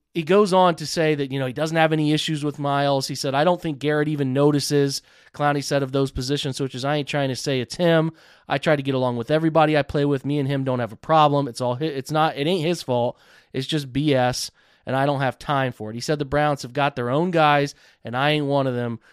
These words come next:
so it's time for me to get my exit slip. So it went even deeper into detail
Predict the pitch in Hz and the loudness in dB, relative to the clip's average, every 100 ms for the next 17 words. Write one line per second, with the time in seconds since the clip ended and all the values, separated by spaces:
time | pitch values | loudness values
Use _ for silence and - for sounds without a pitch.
0 | _ - 123 - 147 143 143 135 135 123 | _ -10 -8 -8 -4 -2 -2 -4 -4 -4
1 | 127 139 127 123 131 131 - 95 - 101 | -4 -4 -4 -4 -6 -8 -10 -10 -12 -12
2 | 82 - - _ _ - 143 143 202 220 | -14 -16 -20 _ _ -4 0 2 2 2
3 | 180 135 147 175 190 214 175 165 143 123 | 0 -2 -4 -4 0 0 0 0 -6 -4
4 | 139 160 - 107 104 104 | -4 -6 -8 -10 -8 -12